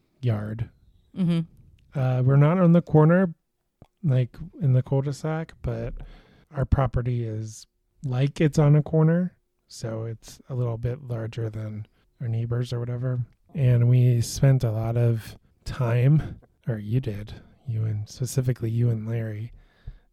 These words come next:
Speaker 1: you, uh, purchased a bunch of dirt.
Speaker 2: Yeah, that was backbreaking work. We purchased a lot of dirt and installed sod when I was told, like, fifteen times by the same guy,
Speaker 1: <laughs>
Speaker 2: "It's not a good time of year to be planting sod."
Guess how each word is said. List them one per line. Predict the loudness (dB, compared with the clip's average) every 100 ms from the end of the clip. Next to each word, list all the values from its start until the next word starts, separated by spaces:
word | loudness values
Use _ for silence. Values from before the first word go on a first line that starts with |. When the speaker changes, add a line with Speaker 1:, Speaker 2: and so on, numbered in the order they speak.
| _
Speaker 1:
you, | -12 -6 -4 -4 -6
uh, | -8 -12 -12 -16 _ _ 4
purchased | 8 8 8 8
a | 8
bunch | 10 8 8
of | 4
dirt. | 6 6 4 -2 _ _ _
Speaker 2:
Yeah, | -4 0 0 2
that | 4 6
was | 6 4
backbreaking | 0 2 2 2 -2 -4 -4 -8
work. | -8 -12 -16 _
We | 0
purchased | 2 4 2 2
a | 2
lot | 4 4
of | 4 2
dirt | 0 0 -2
and | -2 0
installed | 0 -2 0 4 4 2
sod | 2 4 4 2 -4 -12 -4
when | -2 0
I | 2 4
was | 4 2
told, | 2 2 2 -2 -4 -4
like, | -4 -4 -14 _
fifteen | 2 4 4 4
times | 4 2 2 0 2
by | 2
the | 2 0
same | 4 4
guy, | 8 8 10 8 4 -4 -8 -14
Speaker 1:
<laughs> | -18 _ -12
Speaker 2:
"It's | -4 2
not | 4 4
a |
good | 4 2
time | 2 0 2
of | 2
year | 6 6
to | 6
be | 4
planting | 4 4 4 -4
sod." | 2 4 6 4 0